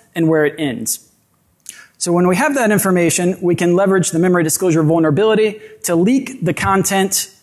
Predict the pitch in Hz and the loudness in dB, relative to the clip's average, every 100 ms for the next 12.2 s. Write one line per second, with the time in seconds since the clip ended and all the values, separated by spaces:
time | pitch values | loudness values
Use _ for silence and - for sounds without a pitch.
0 | _ _ - 165 151 156 151 180 208 214 | _ _ -2 0 2 0 2 2 2 2
1 | 190 202 208 - - - _ _ _ _ | 2 0 0 -2 -8 -20 _ _ _ _
2 | _ _ _ 160 185 190 160 156 240 233 | _ _ _ -2 2 2 0 0 2 2
3 | 160 180 220 226 226 214 220 214 - 185 | 0 2 2 2 2 2 2 0 -4 0
4 | 180 175 165 131 156 233 220 - 269 262 | 2 2 2 0 0 0 0 0 0 2
5 | 196 160 160 - 240 254 165 147 - - | 2 2 -2 -2 -2 0 0 -2 -4 -6
6 | - 143 156 151 - - 160 139 139 - | -4 -2 0 0 -2 -4 -2 0 -2 -2
7 | 151 113 143 151 180 - - - - 196 | -2 0 0 0 -2 -8 -16 -18 -4 0
8 | 220 262 - 202 208 220 214 - 214 233 | 2 0 0 2 2 2 0 -2 0 2
9 | 262 233 190 139 175 185 190 151 170 156 | 2 0 0 2 0 0 0 0 -2 -2
10 | 165 160 151 160 - 220 220 220 190 175 | 0 -2 0 -4 -4 -2 -2 -2 -2 0
11 | 156 170 180 170 151 147 131 151 131 127 | 2 2 2 0 0 0 0 -2 -2 -2
12 | 117 - | -10 -14